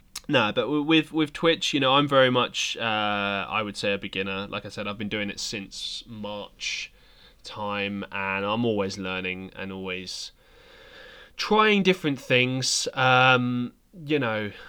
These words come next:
I, I'm not sure if it's something that I'll always do.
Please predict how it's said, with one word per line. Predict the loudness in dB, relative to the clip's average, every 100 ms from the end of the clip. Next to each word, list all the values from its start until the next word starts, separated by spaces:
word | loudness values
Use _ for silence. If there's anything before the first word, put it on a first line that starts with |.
| -20 -6
I, | -4 0 2
I'm |
not | 2 2
sure | 0 0
if | 0 -2
it's | -4
something | -4 -4 -4
that | -4
I'll | -2 -2
always | -2 -2 -2 -2
do. | -6 -6 -6